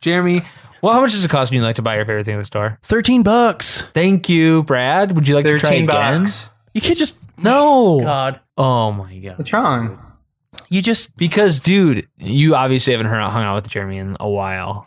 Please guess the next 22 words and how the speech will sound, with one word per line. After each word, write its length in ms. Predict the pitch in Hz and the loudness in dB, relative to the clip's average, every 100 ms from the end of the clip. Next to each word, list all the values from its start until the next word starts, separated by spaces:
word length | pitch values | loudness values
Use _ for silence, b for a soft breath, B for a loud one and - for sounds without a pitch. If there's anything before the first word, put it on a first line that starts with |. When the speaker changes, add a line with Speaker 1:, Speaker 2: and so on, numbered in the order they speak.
| _ | _
Speaker 1:
Jeremy's 240 | 143 156 | -2 0
favorite 260 | 151 175 180 | 2 0 2
thing 100 | 170 | 0
at 60 | 170 | 0
the 80 | 160 | 0
store 220 | 156 143 | 2 2
is 120 | 120 | 0
four 320 | - - 135 | -4 -2 0
Arizona 500 | 147 156 160 147 143 139 | 2 2 2 2 2 2
Arnold 360 | 127 131 127 | 2 0 -2
Palmers, 560 | - 107 107 104 110 - | -4 -4 -2 -2 -4 -2
one 200 | 120 139 | -2 0
Arizona 440 | 143 143 135 131 | 2 2 2 0
green 320 | 127 117 113 117 | 0 0 0 0
tea, 240 | 113 113 | 0 -2
three 340 | - 127 139 | -2 0 0
cherry 400 | 165 - 131 147 | 0 0 2 2
sours, 760 | 156 - 107 107 107 120 151 - _ - | 2 -2 -2 0 0 0 -2 -6 _ -6
and 400 | 139 147 151 147 - | -2 2 2 0 -2
a 220 | 151 156 | 0 0
taquito. 680 | - 180 - 285 285 - - - _ - | -2 -4 0 -2 0 -2 -4 -10 _ -4
Speaker 2:
Yeah. 220 | 247 208 | 0 0